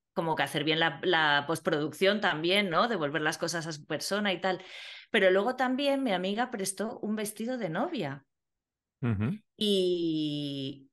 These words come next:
Speaker 1: y curiosamente, ahora tengo en mi casa dos teléfonos y un vestido de novia. Y estoy pensando, porque el vestido de novia ha terminado también en mi casa. <laughs>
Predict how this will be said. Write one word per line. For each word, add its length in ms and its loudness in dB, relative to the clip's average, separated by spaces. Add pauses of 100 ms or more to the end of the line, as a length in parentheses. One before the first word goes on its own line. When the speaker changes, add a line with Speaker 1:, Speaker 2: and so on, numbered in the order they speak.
Speaker 1:
y 120 -2
curiosamente, 920 -2
ahora 260 -2
tengo 200 -4
en 80 -4
mi 120 -6
casa 480 -8
dos 240 -6
teléfonos 680 -6
y 60 -6
un 120 -2
vestido 400 -6
de 140 -6
novia. 460 -8 (680)
Y 80 2
estoy 200 0
pensando, 480 -2
porque 200 0
el 140 -2
vestido 280 -2
de 60 0
novia 200 -2
ha 60 -4
terminado 460 -2
también 280 -2
en 80 0
mi 120 -2
casa. 480 0
<laughs> 460 -2